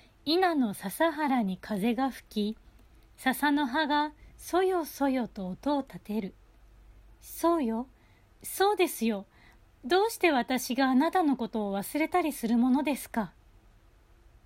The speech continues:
しばらく音沙汰なかった男が、急に、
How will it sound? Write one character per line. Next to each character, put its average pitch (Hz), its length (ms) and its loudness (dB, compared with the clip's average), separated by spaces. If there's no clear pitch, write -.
し - 280 -2
ば 277 140 4
ら 294 100 2
く 214 120 -6
音 202 260 -2
沙 285 100 2
汰 294 140 0
な 311 140 0
か 339 120 2
っ 320 120 0
た 214 120 -6
男 226 360 -4
が、 202 280 -2
急 311 380 -2
に、 359 320 -2